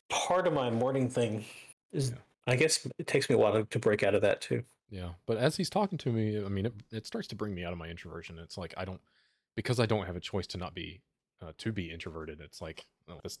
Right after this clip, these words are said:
Speaker 2: is not allowed to be here," so I just kinda get rid of it.
Speaker 1: Actually, you know, I, I found myself, that's kind of the same way. Like, I feel like when someone makes me talk in the mornings and I get into it and I just start going with, you know, I, it speeds up the process.
Speaker 2: Mm.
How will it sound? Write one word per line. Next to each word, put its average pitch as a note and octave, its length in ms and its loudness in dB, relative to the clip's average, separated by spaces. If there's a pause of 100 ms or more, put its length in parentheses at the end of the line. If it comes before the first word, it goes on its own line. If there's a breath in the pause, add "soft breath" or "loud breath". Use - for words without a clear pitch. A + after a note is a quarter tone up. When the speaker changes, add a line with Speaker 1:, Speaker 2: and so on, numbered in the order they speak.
(120)
Speaker 2:
is F#2+ 240 -14
not E2 120 -8
allowed F2 240 -6
to F2 40 -16
be E3 140 -6
here," - 180 -14
so - 400 -14
I - 40 -16
just - 180 -12 (100)
kinda E2+ 180 -14
get - 120 -18
rid F2+ 120 -12
of E2 80 -16
it. - 80 -18 (880)
Speaker 1:
Actually, A#3+ 420 2
you F#3+ 60 4
know, D#3+ 180 4
I, F#3 140 2 (120)
I D3 80 0
found A3+ 260 2
myself, C#3 440 2
that's - 240 0
kind A#3 180 0
of G#3+ 60 4
the D#3 60 2
same C#3+ 280 2
way. D#3 160 2
Like, A2 160 2
I A#2+ 40 2
feel G3 180 2
like F#3 180 4
when C#3 100 2
someone B2+ 640 2
makes B2 280 2
me E3+ 80 2
talk E3 280 0
in F3 80 4
the D#3+ 60 4
mornings E3 360 4
and B2 100 4
I A2+ 100 2
get A#2+ 220 0
into C#3 280 2
it C3+ 60 2
and A2 120 0
I A2 40 -2
just A#2+ 160 0
start A2+ 320 0
going B2 260 4
with, B2+ 120 2 (440)
you B2+ 80 0
know, G2+ 160 -2 (380)
I, B2+ 160 2
it - 440 0 (100)
speeds D#3+ 480 2
up C#3 140 4
the C3+ 60 0
process. - 800 0 (120)
Speaker 2:
Mm. F#2+ 180 -10